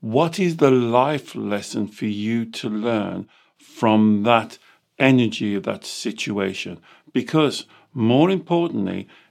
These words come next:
if you do not learn that life lesson, guess what's going to happen? Well, don't even guess. I'll tell you what's going to happen. You will repeat it again and again and again.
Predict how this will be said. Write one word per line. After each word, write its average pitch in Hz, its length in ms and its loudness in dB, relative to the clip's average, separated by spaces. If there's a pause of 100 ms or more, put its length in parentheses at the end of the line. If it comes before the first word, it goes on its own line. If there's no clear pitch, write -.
(120)
if 160 200 0
you 147 140 4
do 151 320 4
not 208 280 0
learn 180 420 2
that 160 240 0
life 160 420 -2
lesson, 104 580 -8 (680)
guess 147 260 2
what's 143 220 -2
going 127 260 0
to 113 100 -10
happen? 113 520 -12
Well, 127 140 -2
don't 151 240 4
even 117 260 2
guess. 131 280 -2
I'll 98 140 0
tell 151 340 -2
you 156 120 -2
what's - 220 -6
going 90 240 -6
to 101 80 -12
happen. 98 400 -10 (400)
You 147 240 2
will 165 180 4
repeat 165 520 -4
it 87 220 -8 (300)
again 107 640 -2 (320)
and 120 160 -4
again 98 520 -6 (340)
and 104 160 -2
again. 85 420 -8